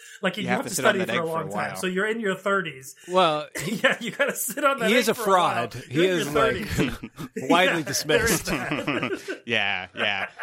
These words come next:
Speaker 2: Yeah, it was also, it was also weird to see him not playing an outward psychopath. It's, like, tricky. Like, sometimes the psychopath slips in there, you know? You, like, you, like, get it, you know? Like, he doesn't seem to associate with people very well, at least not, like, Earth people. But, uh,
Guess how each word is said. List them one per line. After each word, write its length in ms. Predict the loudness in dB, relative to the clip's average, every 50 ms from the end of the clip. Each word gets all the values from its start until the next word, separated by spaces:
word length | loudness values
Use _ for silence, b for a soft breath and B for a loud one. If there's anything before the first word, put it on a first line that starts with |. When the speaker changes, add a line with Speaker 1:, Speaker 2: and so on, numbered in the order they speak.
| -6 0
Speaker 2:
Yeah, 160 | 0 2 2
it 40 | 0
was 100 | -2 -2 -2
also, 400 | -4 -4 -2 -2 -2 -2 -2 -2
it 100 | -4 -6
was 140 | -4 -2
also 260 | -2 -4 -4 -4 -6 -6
weird 280 | -4 -2 -2 -2 -2
to 100 | -6 -8
see 160 | -6 -4 -4
him 160 | -4 -2 -2 -2
not 200 | -2 -2 -2 -2
playing 360 | -2 -2 0 0 -2 -2 -4
an 160 | -6 -6 -2
outward 440 | -2 -2 -2 -2 -2 -4 -4 -4 -6
psychopath. 1080 | -8 -6 -2 -2 -2 -2 -4 -6 -6 -6 -6 -6 -6 -6 -8 -10 -12 -14 -16 -20 _ _ _ _ _ -18
It's, 140 | -14 -6 -2
like, 160 | -2 -2 -2
tricky. 380 | -4 -4 -4 -4 -4 -4 -8 -8
Like, 120 | -8 -6
sometimes 520 | -2 0 0 0 0 0 -2 -2 -2 -2 -6
the 100 | -8 -8
psychopath 800 | -4 -4 -4 -4 -2 -4 -6 -4 0 0 0 0 -2 -4 -8
slips 360 | -14 -10 -6 -6 -6 -6 -6
in 200 | -8 -6 -6 -4
there, 240 | -4 -4 -4 -4 -6
you 160 | -8 -8 -6
know? 140 | -4 -4 -4
You, 120 | -4 -4 -4
like, 200 | -4 -6 -6 -8
you, 220 | -12 -10 -10 -10 -8
like, 340 | -6 -6 -6 -6 -8 -8 -6
get 220 | -4 -2 -2 -4
it, 100 | -6 -12
you 140 | -12 -10 -8
know? 180 | -8 -8 -8
Like, 260 | -8 -8 -10 -12 -14 _ b b b b
he 60 | -10 -8
doesn't 160 | -8 -8 -6
seem 140 | -6 -6 -4
to 80 | -6
associate 500 | -6 -6 -6 -6 -6 -6 -4 -4 -6 -4
with 160 | -6 -8 -10 -8
people 340 | -6 -6 -6 -4 -4 -6 -4
very 280 | -4 -6 -6 -6 -8 -8
well, 240 | -8 -10 -10 -10
at 60 | -10 -8
least 260 | -6 -6 -8 -6 -6
not, 220 | -6 -6 -6 -6
like, 220 | -6 -8 -10 -10 _ _ _ -2
Earth 260 | -2 -2 -2 -2 -6
people. 380 | -10 -10 -10 -10 -10 -14 -14 -8
But, 360 | -4 -2 -2 -2 -2 -4 -2
uh, 200 | -2 -2 -2